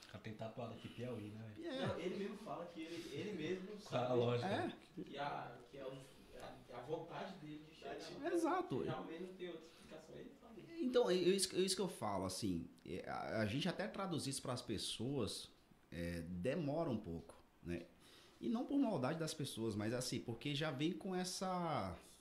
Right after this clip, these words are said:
Speaker 2: com esse preconceito, no sentido mais estrito da palavra,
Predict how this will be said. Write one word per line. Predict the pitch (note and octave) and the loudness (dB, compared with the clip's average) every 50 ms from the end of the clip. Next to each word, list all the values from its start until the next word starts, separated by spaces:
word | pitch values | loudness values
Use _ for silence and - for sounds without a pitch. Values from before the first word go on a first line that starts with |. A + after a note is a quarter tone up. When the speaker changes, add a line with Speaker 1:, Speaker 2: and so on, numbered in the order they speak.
| - - - | -20 -12 -6
Speaker 2:
com | - A#2 | -2 -2
esse | C#3 C#3+ - D3+ - - - - - | 0 0 -2 -4 -8 -10 -18 -10 -4
preconceito, | - F#3 G#3 G3+ G3+ - - F#3 D3+ - - - - B2+ C3 C#3 - - - - - - - | 0 2 2 2 0 -2 -2 -2 -2 -2 -2 -4 -2 -4 -4 -4 -6 -10 -16 -20 -20 -14 -10
no | - A2+ | -8 -6
sentido | - A2+ G#2+ G#2 - A2 A2 G#2 | -4 -4 -4 -4 -4 -2 -2 -2
mais | G#2 G#2 G#2 A2 | 0 0 0 -2
estrito | A2+ - - A2 G#2+ A2+ | -2 -4 -4 -6 -6 -4
da | A2 F#2+ | -4 -6
palavra, | - B2 A2+ G2 E2+ F#2+ B2 C#3+ | -4 -4 -4 -4 -4 -4 -6 -6